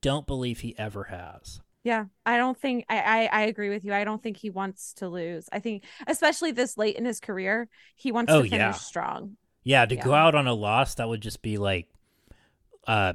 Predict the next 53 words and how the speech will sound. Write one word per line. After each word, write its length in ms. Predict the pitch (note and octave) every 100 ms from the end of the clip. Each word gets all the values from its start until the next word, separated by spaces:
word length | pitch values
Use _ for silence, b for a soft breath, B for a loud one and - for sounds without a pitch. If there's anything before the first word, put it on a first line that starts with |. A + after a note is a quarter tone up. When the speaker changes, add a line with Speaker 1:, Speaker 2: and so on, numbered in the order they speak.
| -
Speaker 1:
it 120 | C#3+
would 160 | F3 G3+
just 180 | E4+
be 80 | F4+
bad. 360 | F4 G4 - G2+
And 120 | C#3+
I 60 | F3+
mean, 140 | E3+
for 120 | -
someone 300 | D#3+ F#3+ F#3+
like 160 | F#3 D3+
Joe 140 | F3+
Manchin, 360 | E3 F3+ F#3 E3
who's 140 | D3
got 140 | C3+ C#3+
a 40 |
massive 440 | C#3 C#3+ C3+ B2 C#3+
ego, 320 | F#3 B2 A#2+
that, 220 | C3 B2
that's, 440 | A#2+ A2+ A2 - -
like, 160 | A2 F#2+
one 260 | F#2+ G2+
of 80 | G#2+
the 80 | A2+
worst 300 | A#2+ B2 -
things 240 | D3 D3+
that 60 | -
could 140 | F3
possibly 340 | G3+ G3 A3+ A#3
happen. 360 | D4 - E2+ - _ _
Speaker 2:
Yeah, 200 | A3 - - _ _
absolutely. 680 | G#3+ G3+ - F#3 E3 - F3 F#3 _ _ _ _ _ -
Speaker 1:
Worse 260 | F#2+ C#3 -
than 80 | -
Speaker 2:
We 60 |
Speaker 1:
his 100 | D#4 -
Speaker 2:
shall 160 | G4
Speaker 1:
little 140 | D3+ -
boat 60 | C5
Speaker 2:
see. 80 | A#4+
Speaker 1:
sinking. 300 | A4+ - - _ - _ _ _ -
Yeah, 180 | - C#3+
we 200 | C3 C3
shall 240 | - D#3+
see. 220 | D3+ E3+
We're 160 | A#2+ B2
gonna, 380 | B2+ C#3 C3+ B2
we're 120 | A#2
gonna 140 | B2 C3
make 260 | C3+ C3
it, 100 | C3
like, 180 | B2 B2
a 160 | G2+